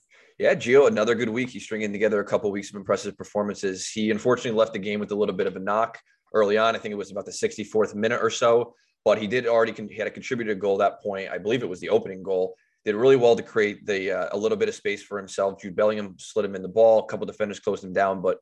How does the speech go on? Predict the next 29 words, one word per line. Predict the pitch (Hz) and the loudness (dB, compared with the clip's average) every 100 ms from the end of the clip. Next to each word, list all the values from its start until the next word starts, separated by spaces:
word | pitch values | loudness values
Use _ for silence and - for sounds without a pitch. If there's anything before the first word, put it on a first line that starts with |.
| _ | _
good | - 113 | -2 0
footwork | - 101 101 - | 2 2 0 -4
to | |
s-, | - - | -12 -14
try | - 92 | -6 -4
to | 92 | -2
find | 98 95 | -4 -2
a | |
way | 95 | -4
to | 90 | -4
slot | 104 92 | -4 -2
that | 92 | -2
past | 92 90 - | -2 -4 -6
the | |
keeper | - 95 85 | -10 -6 -4
on | 85 | -4
his, | 85 87 | -6 -4
uh, | 85 - - _ _ | -2 -4 -10 _ _
on | 101 | -8
the | |
near | 95 92 | -4 -2
post | 101 95 - | 2 2 4
there. | 90 87 - _ _ _ - | 2 2 -4 _ _ _ 2
Overall, | 120 120 117 131 117 | 4 6 6 6 2
really | 107 110 107 | 0 0 0
good | |
game | 101 107 107 | 0 -4 -4
for | 107 | -4
him. | 107 104 | -4 -4